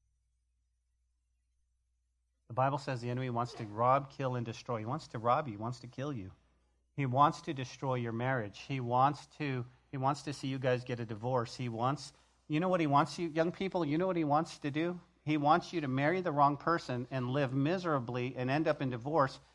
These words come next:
and ruin your life for anybody that God really had for you. And we have to be careful. This is what death looks like. Gotta be careful. And look what James says. He says, "Do not be deceived,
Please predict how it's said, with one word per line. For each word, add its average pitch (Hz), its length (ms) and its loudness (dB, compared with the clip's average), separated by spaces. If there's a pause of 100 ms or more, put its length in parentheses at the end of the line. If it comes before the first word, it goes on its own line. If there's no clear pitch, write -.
(160)
and 143 320 2
ruin 156 720 4 (140)
your 139 160 0
life 135 560 8 (2250)
for 143 140 6
anybody 160 420 4
that 135 160 0
God 127 260 6
really 123 220 0
had 117 220 2
for - 120 -18
you. 110 220 -12 (1040)
And 139 60 -6
we 156 80 0
have 190 120 0
to 190 80 -8
be 175 120 -2
careful. 135 420 -2
This 143 220 -4
is 185 120 -8
what 180 140 -10
death 156 240 2
looks 165 240 -6
like. - 220 -16 (140)
Gotta 147 200 4
be 180 100 -10
careful. - 460 -8 (2250)
And 131 160 2
look 143 160 0
what 160 140 -4
James 147 280 2
says. 113 420 2
He 160 120 0
says, 135 320 2
"Do 160 340 -2
not 196 240 12
be 175 160 0
deceived, 143 720 -2